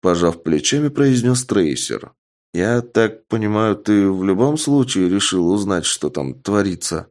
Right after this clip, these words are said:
спросил он, и я кивнул. «Тогда мне ничего другого не остаётся, как пойти с вами. Плюс, опять же, моя разведка призраками может быть полезной».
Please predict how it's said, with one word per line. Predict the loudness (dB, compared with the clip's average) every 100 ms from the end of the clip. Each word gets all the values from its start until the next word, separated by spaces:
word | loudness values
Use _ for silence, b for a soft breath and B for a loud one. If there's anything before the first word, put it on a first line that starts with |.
| _
спросил | -8 -2 -2 -2 -4 -4 -2
он, | -2 -2 -4
и | -2
я | 0 0 0
кивнул. | 0 0 0 -2 -2 -6 -10 _ _ _ _ _ _ -8
«Тогда | -6 -2 0 0
мне | 0 2 2 0
ничего | 0 -2 0 2 2
другого | 2 2 2 2
не | 2
остаётся, | 0 0 0 0 -2 -4
как | -4 -6 -2
пойти | 0 0 -2
с | -4 0
вами. | 0 0 -4 -12 -16
Плюс, | -4 -2 -2 -2 -6
опять | -4 -2 -2
же, | -2 -4
моя | -4 -4 -4 -2
разведка | 0 2 0 0 -4
призраками | -2 -2 2 0 0 -2
может | 0 0 0 -2
быть | -4 -2
полезной». | 0 2 2 0 -6 -10 -10